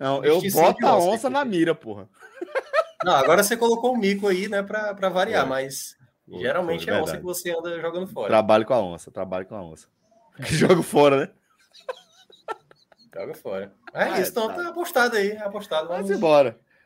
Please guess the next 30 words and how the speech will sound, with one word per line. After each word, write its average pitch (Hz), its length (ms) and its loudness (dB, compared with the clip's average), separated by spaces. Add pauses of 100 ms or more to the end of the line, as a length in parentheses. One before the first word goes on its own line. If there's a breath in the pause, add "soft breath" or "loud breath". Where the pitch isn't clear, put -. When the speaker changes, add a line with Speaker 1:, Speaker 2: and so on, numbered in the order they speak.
(120)
Speaker 2:
Vai 165 100 -4
dar 180 100 0
certo. 233 260 -2
Speaker 1:
É 240 220 6
isso, 214 160 -4
galera. 131 320 -2
Betnacional 220 680 -2
ponto 233 220 -6
com, 254 120 -4
a 240 60 -2
Bet 233 220 -4
de 214 80 -10
todos 233 240 0
os 185 60 -8
brasileiros. 196 480 -2
Agradeço 185 440 -8
aqui 180 160 -12
a 190 40 -6
Rodolfo 160 400 -6
Moreira, 160 340 -6
Cláudio 180 340 -2
Santana 151 400 -10
pela 143 180 -12
colaboração 143 580 -8
até - 400 -10
aqui. 120 440 -12
Obrigado 143 460 2
demais. 135 380 0
Vão 180 260 -4
aí 151 360 -2